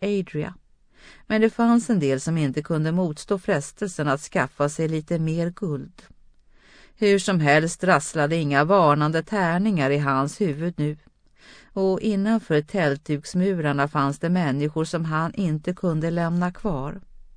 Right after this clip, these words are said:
"Om de inte letar har vi ingenting att oroa oss för", sa han självsäkert.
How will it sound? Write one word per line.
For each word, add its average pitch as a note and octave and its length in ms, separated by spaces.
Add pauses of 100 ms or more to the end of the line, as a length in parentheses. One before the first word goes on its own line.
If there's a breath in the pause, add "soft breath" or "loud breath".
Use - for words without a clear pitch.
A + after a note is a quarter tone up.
(1000 soft breath)
"Om C#3+ 220
de D3 140
inte C3+ 260
letar D#3 440
har C#3+ 160
vi D3+ 120
ingenting D3 420
att F#3+ 140
oroa D#3+ 500
oss D#3 160
för", D3 260
sa D3+ 180
han D3 180
självsäkert. D3+ 880